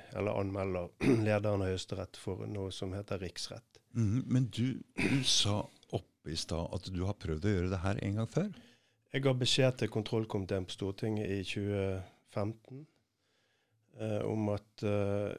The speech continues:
Speaker 1: i Høyesterett så forfalskes det rettsavgjørelser og gjøres helt ulovlige ting. Eh, jeg mente den gangen at det var verdt et forsøk å gi beskjed,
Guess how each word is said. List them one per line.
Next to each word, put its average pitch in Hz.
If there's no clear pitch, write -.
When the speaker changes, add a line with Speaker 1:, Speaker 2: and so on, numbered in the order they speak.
Speaker 1:
i 113
Høyesterett 120
så 117
forfalskes 110
det 110
rettsavgjørelser 107
og 117
gjøres 107
helt 110
ulovlige 107
ting. 131
Eh, 107
jeg 113
mente 117
den 107
gangen 104
at 98
det 107
var 101
verdt 110
et 101
forsøk 110
å 98
gi 98
beskjed, 120